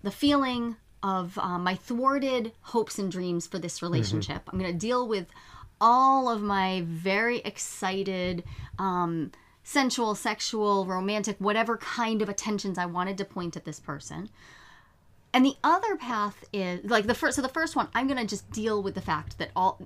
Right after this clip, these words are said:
Speaker 1: none of that is gonna happen. And I'm gonna deal with it. This is my work. I'm going to take it on.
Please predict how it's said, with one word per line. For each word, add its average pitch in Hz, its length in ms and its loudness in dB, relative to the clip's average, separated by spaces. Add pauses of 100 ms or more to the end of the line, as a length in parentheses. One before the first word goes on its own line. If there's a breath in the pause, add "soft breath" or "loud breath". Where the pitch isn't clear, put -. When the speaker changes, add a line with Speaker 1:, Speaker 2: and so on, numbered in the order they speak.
Speaker 1:
none 220 220 2
of 233 100 -2
that 220 120 4
is 202 120 -4
gonna 196 120 -4
happen. - 480 -6
And 196 120 -4
I'm 214 60 -2
gonna 214 140 -4
deal 208 200 -2
with 196 100 -2
it. - 100 -10 (920)
This 220 200 0
is 220 60 -4
my 208 240 2
work. - 360 -6 (120)
I'm 196 180 4
going 180 220 -4
to - 80 -10
take 160 140 -8
it 151 40 -6
on. 151 140 -6